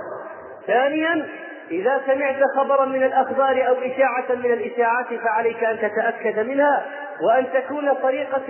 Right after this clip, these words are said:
روايتك وفهمها لها طريقة صحيحة على منهج السلف الصالح. اللهم يا عالم الغيب والشهادة، يا فاطر السماوات والأرض،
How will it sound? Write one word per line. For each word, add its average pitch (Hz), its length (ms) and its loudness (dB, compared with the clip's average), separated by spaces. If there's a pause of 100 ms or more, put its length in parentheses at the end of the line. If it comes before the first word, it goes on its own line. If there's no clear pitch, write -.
روايتك 262 540 0
وفهمها 254 680 4
لها 269 440 0 (180)
طريقة 226 600 -2
صحيحة 220 280 -2
على 190 220 0
منهج 208 240 0 (140)
السلف 190 360 -2
الصالح. 135 300 -2 (680)
اللهم 254 500 2
يا 240 160 4
عالم 240 380 2
الغيب 202 400 -2
والشهادة، 175 580 -2 (440)
يا 247 200 4
فاطر 233 420 0
السماوات 196 640 0
والأرض، 175 460 0